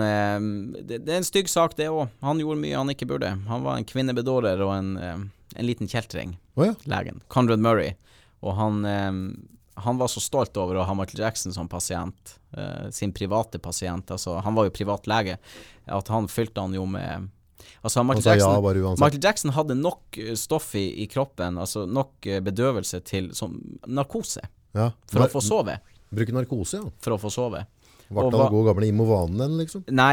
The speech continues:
Speaker 1: jeg, jeg, nå, Propofol heter jo det stoffet som Michael Jackson døde av, og han hadde jo, eh, nok i seg til å bedøve hest, sant?
Speaker 2: Ja,
Speaker 1: Sånn
Speaker 2: ja.
Speaker 1: at, eh, og legen bare forlot han, og lot, han, en sånn hjemmesnekret drypp-pose. Han fikk det intravenøst. Det skal ikke komme på den måten i det hele tatt.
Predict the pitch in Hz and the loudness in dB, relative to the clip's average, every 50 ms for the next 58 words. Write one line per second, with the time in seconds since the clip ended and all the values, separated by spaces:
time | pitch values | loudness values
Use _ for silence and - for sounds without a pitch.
0 | 143 98 110 135 139 131 127 139 160 156 156 156 151 135 127 135 - - 175 170 | 6 6 4 4 4 4 4 4 2 2 4 4 4 2 0 -2 0 0 0 0
1 | 165 - - 180 156 127 101 104 117 113 - - 107 104 107 101 - - 131 120 | 0 -2 2 4 4 4 6 4 4 2 2 0 -2 0 0 0 0 0 -2 -2
2 | - - 104 - 98 87 90 87 90 92 95 95 - - 92 92 104 110 107 98 | -2 -2 -4 -2 -2 -2 -4 -4 -4 -4 -4 -4 -4 -4 -4 -2 -2 -2 -2 -2
3 | 64 64 65 78 90 92 95 101 104 123 127 110 104 101 101 98 95 90 82 82 | -4 -6 -4 -4 -2 -2 0 0 2 0 0 0 0 -2 0 0 -2 -2 -2 -4
4 | 78 78 85 85 - - - 87 113 127 - - - - 113 104 - - 101 90 | -4 -6 -8 -10 -10 -10 -8 -2 0 0 0 0 0 -4 -4 -4 -2 -4 -4 -4
5 | - 92 85 80 87 92 95 98 98 95 87 87 80 73 78 95 - - 104 - | -6 -6 -6 -6 -6 -6 -4 -2 -2 -2 -2 -2 -4 -4 -6 -6 -4 -6 -6 -4
6 | - - - _ - - _ _ _ _ _ _ - 107 113 101 - - - 107 | -6 -10 -12 _ -18 -20 _ _ _ _ _ _ -2 0 0 0 -2 -2 0 0
7 | 104 98 95 - - - 101 98 95 95 95 92 92 98 92 90 - - 110 113 | 2 0 0 -2 -4 -4 -2 0 0 0 0 -2 -4 -6 -8 -8 -8 -4 -2 0
8 | 107 107 110 117 117 113 110 101 98 98 95 92 92 - - 101 107 117 110 - | 0 4 6 6 6 6 4 2 2 2 0 0 -2 -4 -6 -6 -6 -6 -8 -8
9 | - 71 62 - - - 85 92 95 95 95 101 92 - - 90 90 92 101 92 | -10 -10 -10 -10 -12 -8 -4 -2 -2 -2 -2 -4 -6 -6 -8 -6 -4 -4 -4 -4
10 | 98 95 101 101 104 110 117 123 123 117 113 - - - 117 107 - - - 87 | -4 -2 -2 0 2 4 4 6 4 4 2 0 -2 -2 -4 -6 -4 -4 -4 -2
11 | 90 87 - 107 110 - - - - _ - - 117 104 - - - - 73 80 | -2 -2 -2 -2 -2 -2 -4 -16 -20 _ -10 -6 -6 -6 -4 -4 -4 -4 -4 -6
12 | 87 _ _ - - 98 - 120 113 - 110 101 - 98 98 101 104 113 123 113 | -6 _ _ -8 -4 -2 0 0 0 0 -2 -2 0 0 0 2 2 4 4 4
13 | 87 - - - - - - _ - - 98 - 110 - - 107 - 123 113 104 | 2 2 -2 -8 -10 -16 -20 _ -8 -6 -4 -4 -2 -2 -2 0 2 2 2 2
14 | 87 104 95 110 110 107 101 101 95 - 92 90 90 92 104 110 - - 69 - | 2 0 2 2 2 2 2 0 -2 -2 -4 -2 0 0 -2 -2 -2 -6 -8 -8
15 | - - | -10 -14